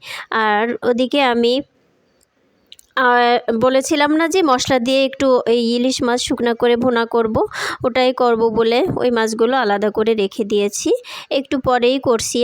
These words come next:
আগে কাব্য, মাসবিল, নভেরাদের খাবার দিয়ে দেই। আসলে ঘরে টুকিটাকি না কাজ করলে অনেক সময় কেটে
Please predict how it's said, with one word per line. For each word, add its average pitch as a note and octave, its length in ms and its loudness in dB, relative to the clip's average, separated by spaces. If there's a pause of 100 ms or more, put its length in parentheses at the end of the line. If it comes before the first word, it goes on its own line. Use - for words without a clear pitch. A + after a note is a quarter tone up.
(140)
আগে A3 140 -2 (100)
কাব্য, A3+ 180 -2 (100)
মাসবিল, A3+ 320 -2 (100)
নভেরাদের A3+ 560 0
খাবার G#3+ 260 -2 (120)
দিয়ে G3+ 260 2
দেই। G3+ 140 0 (600)
আসলে D#4 280 -2 (120)
ঘরে C#4 280 0
টুকিটাকি C#4+ 480 -2
না D4+ 120 0 (140)
কাজ B3 140 0 (120)
করলে C4 260 0 (220)
অনেক D4 420 0
সময় A#3+ 380 -2
কেটে A3+ 220 0